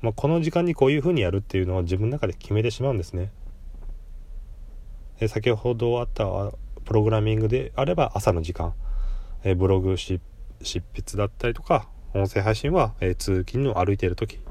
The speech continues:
とかですね。そういったところに当てています。え、動画編集であればもうアルバイトとして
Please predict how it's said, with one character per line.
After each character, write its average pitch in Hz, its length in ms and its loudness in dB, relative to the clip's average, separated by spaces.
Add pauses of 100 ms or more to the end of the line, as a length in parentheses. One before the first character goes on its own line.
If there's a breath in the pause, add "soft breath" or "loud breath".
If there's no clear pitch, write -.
(160)
と 110 100 -4
か - 140 -6 (760)
で - 80 -6
す - 140 -6
ね。 101 240 -4 (600 loud breath)
そ - 100 0
う 160 40 4
い - 20 4
っ - 20 -4
た 156 80 -2
と 185 80 -2
こ 185 100 0
ろ 160 60 4
に 120 60 0
当 95 100 0
て 101 140 2
て 95 100 0
い 87 60 2
ま 90 120 0
す。 - 160 -10 (180)
え、 95 60 -2
動 98 220 2
画 92 100 -2
編 107 140 0
集 127 140 -6
で 151 40 -4
あ 175 40 -2
れ 156 100 2
ば 98 60 2
も 87 140 -2
う - 20 4
ア 92 60 4
ル 95 80 6
バ 143 100 4
イ 143 40 -2
ト - 80 0
と 101 80 4
し - 80 -4
て 90 160 -2